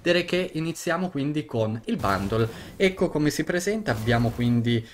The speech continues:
eh, un bel po' di skin, come possiamo vedere, abbiamo emote, picconi, insomma un bundle bello bello grosso.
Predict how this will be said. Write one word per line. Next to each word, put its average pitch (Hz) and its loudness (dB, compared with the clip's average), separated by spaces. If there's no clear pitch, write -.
eh, 110 4
un 135 0
bel 214 0
po' 139 0
di 123 0
skin, 104 -2
come 113 -2
possiamo 123 -2
vedere, 147 0
abbiamo 110 0
emote, 120 -2
picconi, 127 -2
insomma 113 -2
un 123 0
bundle 175 -4
bello 143 -2
bello 104 -4
grosso. - -10